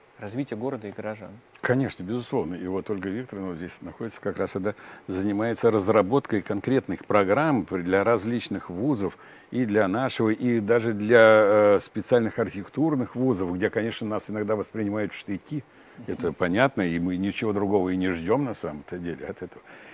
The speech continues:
Speaker 2: И тем не менее, вот, э, здесь этот опыт есть, и мы их используем и в технических вузах, вот я говорю, в физтехе интереснейшие данные, в гуманитарных вузах и так далее. Об этом не говорить, кричать надо.
Speaker 1: Мгм.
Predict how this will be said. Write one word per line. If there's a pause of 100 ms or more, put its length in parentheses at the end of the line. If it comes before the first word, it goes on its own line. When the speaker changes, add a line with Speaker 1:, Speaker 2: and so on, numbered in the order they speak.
(120)
Speaker 2:
И
тем
не
менее,
вот,
э,
здесь
этот
опыт
есть, (320)
и
мы
их
используем
и
в
технических
вузах,
вот
я
говорю,
в
физтехе
интереснейшие
данные, (400)
в
гуманитарных
вузах (420)
и
так
далее. (260)
Об
этом (100)
не
говорить,
кричать
надо. (540)
Speaker 1:
Мгм.